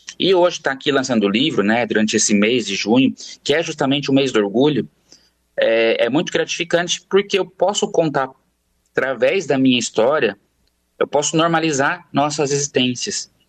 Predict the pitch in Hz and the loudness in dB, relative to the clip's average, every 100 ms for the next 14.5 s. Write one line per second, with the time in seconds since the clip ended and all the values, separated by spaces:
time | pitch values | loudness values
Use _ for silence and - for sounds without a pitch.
0 | _ _ _ - 110 110 110 113 117 - | _ _ _ -4 0 0 0 0 -2 0
1 | 139 202 214 180 160 165 156 - 147 131 | 0 0 0 -2 -2 -2 0 -2 -2 -2
2 | 131 143 147 151 _ _ _ _ 123 135 | 0 0 -2 -8 _ _ _ _ -2 -2
3 | 170 175 160 165 170 - 147 - 156 147 | -2 -2 2 2 2 0 -2 2 2 2
4 | - - _ - 127 - 165 170 170 - | -2 -10 _ -4 -2 -2 -4 -4 -6 -6
5 | 180 151 165 156 143 123 104 87 - _ | -6 -4 -4 -4 0 2 2 0 -10 _
6 | _ _ _ - - 123 180 277 294 214 | _ _ _ -6 -4 -2 -2 -2 0 0
7 | 247 180 - _ - 285 254 269 - - | 0 -4 -10 _ -4 2 4 2 0 -4
8 | 208 - 214 - 185 175 156 - _ _ | -2 -2 -4 -4 -4 -4 -6 -14 _ _
9 | _ _ _ - - 151 - 202 - - | _ _ _ -6 -2 -2 0 -2 -4 -2
10 | 180 170 143 160 185 175 165 220 269 170 | 0 2 0 0 -2 -4 -2 -2 0 -2
11 | - 170 151 - - 131 127 123 117 120 | 2 2 2 -4 -2 0 0 0 0 0
12 | 113 120 - 117 110 95 98 160 120 - | 0 0 0 0 0 0 0 0 -2 -8
13 | - _ _ _ _ _ - 226 220 - | -16 _ _ _ _ _ -6 -2 -2 -2
14 | 226 220 196 180 | -2 -2 -2 -2